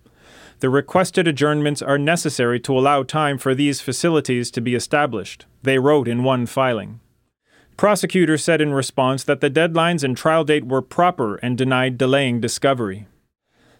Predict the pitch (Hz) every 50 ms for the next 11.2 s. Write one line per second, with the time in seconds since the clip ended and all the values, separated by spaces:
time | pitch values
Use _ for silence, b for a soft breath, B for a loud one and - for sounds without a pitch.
0 | b b - 175 170 156 127 - - - 170 185 180 165 147 131 - - 151 143
1 | 135 127 - - 185 208 180 - - 170 165 165 160 147 139 - - 175 165 -
2 | 147 127 - - 156 156 165 165 - 147 127 135 135 131 - - 165 175 - 165
3 | 143 143 156 165 - - 127 107 104 - 131 131 131 - 147 139 151 160 156 -
4 | - - 147 131 - - 160 156 156 147 147 147 135 123 143 160 165 156 151 127
5 | 120 120 117 127 131 123 123 135 127 131 139 139 139 143 123 143 135 131 - -
6 | 131 - - 180 202 190 147 135 127 - - - 131 120 135 131 135 113 131 131
7 | 123 - 147 139 127 - - - 160 165 - - 135 - 135 127 127 127 131 -
8 | - 135 123 120 120 139 143 139 131 - - 139 135 131 - - 147 151 123 131
9 | 120 - 135 127 110 123 120 - - 170 156 127 120 - - 123 131 131 127 127
10 | 131 - 139 139 135 143 139 131 - - 143 135 123 151 160 170 156 131 135 127
11 | 127 123 123 127